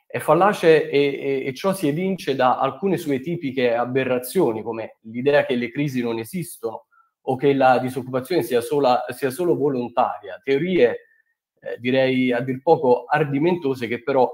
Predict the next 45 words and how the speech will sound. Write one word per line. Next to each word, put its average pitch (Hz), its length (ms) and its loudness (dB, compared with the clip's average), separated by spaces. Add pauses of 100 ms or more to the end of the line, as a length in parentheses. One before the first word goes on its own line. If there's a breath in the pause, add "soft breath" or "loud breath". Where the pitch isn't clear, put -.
(140)
per 117 140 -4
lungo 135 320 -4
tempo 110 360 -6
hanno 107 220 -10
monopolizzato, 117 1200 -2
eh, 107 220 -20
le 113 80 -4
accademie 120 460 -4
di 107 120 -16
tutto - 240 -14
il 117 60 -8
mondo, 120 360 0
le 110 100 -14
banche 110 280 -12
centrali, 110 480 0
i 101 40 -16
vertici - 420 -10
di 113 80 -20
governo, 120 520 -4
e 139 300 -6 (680)
a 123 80 -16
ben 139 180 -6
vedere 143 240 0
ancora 127 340 0
oggi 117 280 2
hanno 110 340 -8 (340 soft breath)
un 120 140 -4
importante 123 640 0
seguito, 107 420 0
basti, 104 720 -10
basti 113 300 -8
pensare 117 420 -2
al, 107 180 -2
al 104 300 -8
recente 120 460 -4
di-, 117 200 -6
dibattito 120 520 -2
sul 113 100 -8
reddito 110 300 -4
di 104 120 -16
cittadinanza, 107 720 -8
per, 107 300 -10
per 110 180 -8
dirne 117 300 -2
una. 101 340 -12